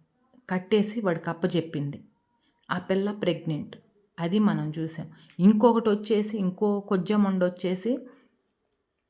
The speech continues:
పిల్లల్ని ఒంటి నిండా కారం రాసి వాతలు పడేటట్టు కొట్టినా కానీ ఆ ఉంచుకున్నోడికే సపోర్ట్ చేస్తుంది, అది చూసాం. ఇది చూస్తున్నాం.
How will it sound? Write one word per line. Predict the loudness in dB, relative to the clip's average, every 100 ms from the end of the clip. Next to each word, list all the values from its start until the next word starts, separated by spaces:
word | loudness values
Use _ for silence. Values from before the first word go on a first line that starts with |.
| -14 -12
పిల్లల్ని | -8 -2 2 4 2 2 -2 -4
ఒంటి | -4 -2 -2 -2
నిండా | 0 0 -2
కారం | -4 -6 -4 -4 -4
రాసి | -4 -6 -6
వాతలు | -4 -2 -2 -4 -2
పడేటట్టు | 0 0 0 -2
కొట్టినా | 0 -2 -2 -2 -2
కానీ | -2 0 -2 -4 -14 -20 -20 -8 0
ఆ | 4
ఉంచుకున్నోడికే | 4 4 2 0 2 0 -2
సపోర్ట్ | -2 -2 0 -2 -2
చేస్తుంది, | -8 -8 -10 -10 -10 -12 -20 _ _ _ _ _ _ _ -6
అది | -2 0 0 0
చూసాం. | -2 -6 -12 -16 _ _ -20 _ _ _ 2
ఇది | 6 6 6 2
చూస్తున్నాం. | -2 -8 -10 -10 -16